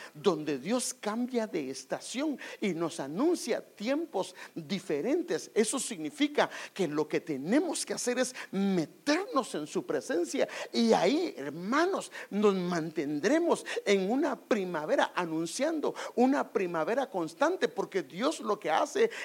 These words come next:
es que lo hace que permanezca, pero necesitamos meternos en ese lugar. Y si nuestros oídos están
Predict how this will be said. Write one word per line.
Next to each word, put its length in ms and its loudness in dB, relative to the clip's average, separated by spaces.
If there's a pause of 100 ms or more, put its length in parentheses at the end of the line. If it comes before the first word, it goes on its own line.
es 200 2
que 120 -2
lo 200 2
hace 260 -2
que 160 0
permanezca, 1080 0 (260)
pero 300 6
necesitamos 1200 0 (200)
meternos 1120 4
en 240 2
ese 260 2
lugar. 400 4 (220)
Y 80 2
si 200 0
nuestros 460 0
oídos 380 2
están 420 0